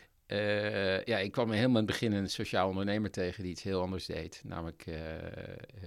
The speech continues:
koekjes bakken om mensen met een, eh,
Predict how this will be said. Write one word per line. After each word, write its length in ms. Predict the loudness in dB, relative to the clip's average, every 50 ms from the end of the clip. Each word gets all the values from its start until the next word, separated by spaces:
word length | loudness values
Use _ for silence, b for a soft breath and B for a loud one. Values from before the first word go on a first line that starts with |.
| -12 -8
koekjes 360 | -6 -6 -6 -6 -10 -10 -4
bakken 560 | -2 -2 -2 -2 -4 -8 -6 -6 -6 -8 -8
om 200 | -10 -8 -8 -6
mensen 540 | -6 -6 -6 -8 -8 -8 -8 -8 -8 -8 -8
met 200 | -10 -10 -10 -8
een, 200 | -10 -8 -8 -8
eh, 60 | -8